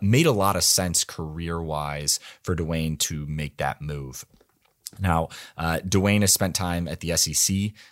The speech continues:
office before, uh, his time at Kentucky, and, and we'll get into that a little bit here in the episode. Um, but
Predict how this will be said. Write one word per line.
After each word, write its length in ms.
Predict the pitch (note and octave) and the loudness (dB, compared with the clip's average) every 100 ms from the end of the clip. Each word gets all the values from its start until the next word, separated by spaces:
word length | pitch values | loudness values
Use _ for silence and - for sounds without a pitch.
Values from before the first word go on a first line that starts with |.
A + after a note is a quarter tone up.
| _ | _
office 500 | - F#2 - B2 - | 0 0 2 2 0
before, 580 | - E2+ F2+ F2 F2+ E2+ - | 0 -6 -4 -2 -2 -4 -6
uh, 180 | E2+ E2+ | -4 -2
his 160 | F2+ | -2
time 240 | - F2 F2 | -2 -2 -4
at 120 | - | -6
Kentucky, 440 | F2+ E2+ E2 G2+ | -6 -4 -2 -2
and, 120 | F#2+ - | -2 0
and 100 | A2+ | 2
we'll 80 | C3 | 4
get 140 | C3 | 4
into 160 | B2+ G2+ | 2 2
that 180 | E2+ D#2 | 0 -2
a 20 | |
little 180 | D#2 D#2 | -4 -6
bit 180 | D#2+ | -8
here 200 | - E2 | -8 -8
in 80 | D2 | -6
the 80 | D2 | -6
episode. 540 | D#2 - - C2 C2 - - - - | -6 0 0 0 -8 -12 -20 -20 -12
Um, 320 | E2+ D#2+ D#2 - - | -6 -4 -4 -6 0
but 260 | A2 G#2+ | 2 2